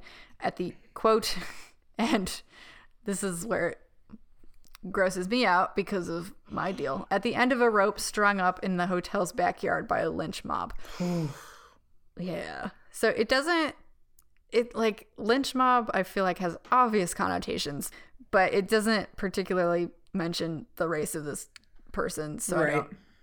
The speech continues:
Speaker 1: you know, I don't know. It's possible he just made a lot of people angry <laughs> from gambling.
Speaker 2: Yeah. Well, if he's cheating.
Speaker 1: Yeah.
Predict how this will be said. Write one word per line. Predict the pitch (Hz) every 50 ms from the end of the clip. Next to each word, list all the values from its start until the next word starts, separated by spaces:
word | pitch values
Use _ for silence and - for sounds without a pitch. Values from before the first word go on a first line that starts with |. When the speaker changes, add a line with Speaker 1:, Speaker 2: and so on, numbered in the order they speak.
| _ _ _ - _ -
Speaker 1:
you | 71
know, | 65 65 64 - - -
I | 82
don't | 73 67 -
know. | - 85 - - - -
It's | - - - -
possible | - - 165 190 - 180 151 139
he | - 190 - -
just | 208 - - - - - _ _ _ _ - - _ _ - - - - - _ - _ - - - -
made | 190 175 -
a | 165
lot | 165 151 -
of | -
people | 196 180 - - -
angry | - - 147 - 143 - - - - - - - - 214 170
<laughs> | - - - - - -
from | - - - -
gambling. | - - - - - - 113 - - - -
Speaker 2:
Yeah. | 175 160 143 139 139 -
Well, | 202 214 220 226
if | 220 226
he's | 226 202 -
cheating. | - - 240 240 185 156 160 160 - -
Speaker 1:
Yeah. | - 202 202 185 180 - -